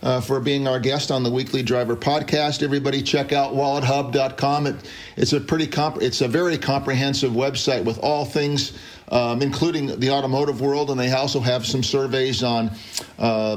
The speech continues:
least and most expensive gas and, and, and a bunch of other different areas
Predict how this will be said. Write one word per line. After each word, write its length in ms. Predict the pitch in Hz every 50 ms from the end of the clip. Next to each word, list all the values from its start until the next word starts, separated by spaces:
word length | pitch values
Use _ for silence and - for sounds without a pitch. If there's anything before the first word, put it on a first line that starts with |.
| -
least 340 | - - 131 143 139 139 -
and 80 | 135 123
most 240 | 127 131 120 -
expensive 540 | 127 113 - - 135 123 117 - 120 98 92
gas 480 | 123 127 131 135 135 135 135 127 - -
and, 200 | 120 110 - -
and, 220 | - 117 113 107
and 160 | - 131 127
a 40 | 123
bunch 260 | - 175 190 - -
of 80 | 156 135
other 180 | 147 143 143 139
different 280 | 139 139 - 127 123
areas 520 | 127 131 131 131 131 127 127 120 - -